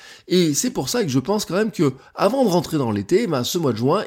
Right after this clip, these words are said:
est le moment idéal pour se lancer, pour oser faire des choses. Je trouve que le mois de juin est vraiment le moment. Vraiment, c'est bien, parce qu'en plus, on reprend l'énergie, il y a du soleil, et cetera. Et c'est vraiment un moment où on peut se lancer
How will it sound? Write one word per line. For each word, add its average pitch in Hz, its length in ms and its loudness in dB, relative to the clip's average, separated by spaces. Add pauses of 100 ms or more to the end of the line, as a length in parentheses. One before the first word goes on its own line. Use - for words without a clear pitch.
est 175 120 2
le 151 60 4
moment 120 200 2
idéal 127 400 0
pour 135 160 -8
se - 100 -4
lancer, 113 380 -2
pour 101 180 -8
oser 107 180 -4
faire 135 180 -6
des 113 100 -4
choses. - 180 -12 (280)
Je - 100 -4
trouve - 260 -8
que - 80 0
le 113 80 4
mois 127 160 2
de 110 60 0
juin 170 200 0
est 131 120 0
vraiment 139 340 0
le 127 120 2
moment. 123 460 2 (680)
Vraiment, 208 440 4
c'est - 200 2
bien, 117 240 2
parce 143 160 -6
qu'en 143 100 -4
plus, 107 180 -4
on 151 80 -2
reprend 120 280 0
l'énergie, 104 480 -2
il 131 80 -4
y 139 40 2
a 120 40 2
du 95 80 -6
soleil, 107 340 -4
et 98 80 -8
cetera. - 460 -8 (280)
Et 151 120 -2
c'est 139 160 -2
vraiment 180 320 0
un 160 40 2
moment 139 440 0
où 233 160 2
on 151 100 4
peut 190 260 -2
se - 140 -4
lancer 143 460 0